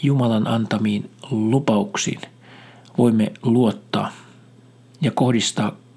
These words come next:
katseemme tulevaan Jumalan valtakuntaan ja iankaikkiseen elämään. Kuljetaan Herran kanssa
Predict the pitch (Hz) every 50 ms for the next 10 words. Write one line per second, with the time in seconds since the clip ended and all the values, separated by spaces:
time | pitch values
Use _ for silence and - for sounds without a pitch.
0 | - - 120 - - - - - - - - - - - - - - - - -
1 | - - - - - - - - - 139 127 117 110 107 104 101 104 104 - -
2 | - - - - 127 123 117 110 104 98 98 107 107 107 101 110 104 - - 101
3 | 101 101 - - - - - - - - - - - - - 165 160 135 123 123
4 | 110 107 - - - - 104 101 - - - - - - - - - - - 120
5 | 110 104 98 92 - - - - - - - - - - - - - _ _ -
6 | - - - - - - - - - - - - - - - - 156 151 143 131
7 | 123 - 131 120 113 110 104 - - - - - - - - - - - - -
8 | - - - - - - - - - - 147 135 131 139 120 110 107 - - -
9 | - - - - - - - _ _ _ - - 127 123 110 101 98 - - -
10 | -